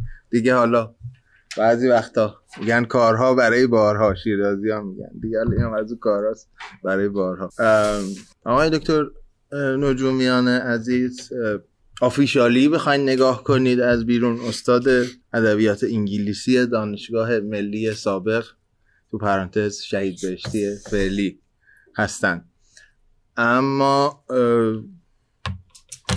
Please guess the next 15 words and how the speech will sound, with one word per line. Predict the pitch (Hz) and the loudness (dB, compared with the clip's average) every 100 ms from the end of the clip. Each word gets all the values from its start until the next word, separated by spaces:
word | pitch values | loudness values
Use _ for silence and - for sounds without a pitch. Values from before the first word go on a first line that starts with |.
| 127 | -4
بیش | 117 151 190 - | -4 0 0 2
از | 190 147 | 2 2
اون | 127 127 120 | 2 0 0
که | 135 120 117 110 104 98 101 _ _ _ _ _ _ _ | 2 2 4 4 2 -2 -8 _ _ _ _ _ _ _
کارشون | - 123 127 127 139 123 | 0 2 2 0 0 0
محدود | 123 113 107 123 131 123 | 0 -2 -2 0 0 0
و | 120 | -2
منحصر | 113 110 107 110 101 127 127 | 0 -2 -4 -4 -6 -4 -4
باشه | 123 113 107 113 | -2 -4 -4 -4
به | 104 107 104 95 - _ _ _ _ _ | -2 -2 -2 -2 -8 _ _ _ _ _
بچه‌هایی | 113 107 113 110 | -6 -2 0 0
که | 117 120 | 2 0
ادبیات | 110 107 110 104 | 2 2 0 0
انگلیسی | 110 101 104 104 127 | -2 -4 -4 -4 -2
می‌خونن، | 127 113 - 101 104 104 110 160 | 0 -2 -4 -4 -2 -2 -4 -8